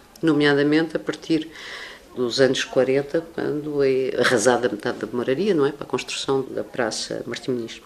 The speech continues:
E daí para cá a população veio a decrescer e era também um dos problemas da Moraria, que havia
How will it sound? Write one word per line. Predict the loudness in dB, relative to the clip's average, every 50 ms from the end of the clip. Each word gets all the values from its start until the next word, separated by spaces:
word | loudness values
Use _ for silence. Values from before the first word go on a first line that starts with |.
| -20 -12 -4
E | 0 2 4 4 6
daí | 8 8 8 8 6
para | 4 4 2 4
cá | 4 6 8 8 10 10 8 8 6
a | 6 6 6 6 6
população | 4 0 -4 -2 0 0 2 4 4 4 6 6 4 2 0
veio | 2 4 6 6 6 6
a |
decrescer | 2 -2 -4 -2 0 4 6 6 6 6 4 0 -2 -2
e | 0 2
era | 2 2 2
também | 0 0 0 2 4 6 6 6 6
um | 4
dos | 0 -2
problemas | -2 0 2 2 4 4 4 4 2 2
da | 0 0 0
Moraria, | 2 0 0 -2 -4 -4 0 2 2 2 0
que | -2 -6 -16 -14 -14
havia | -14 -8 -6 -4 -2 0 0 0 0 -2 -2 -4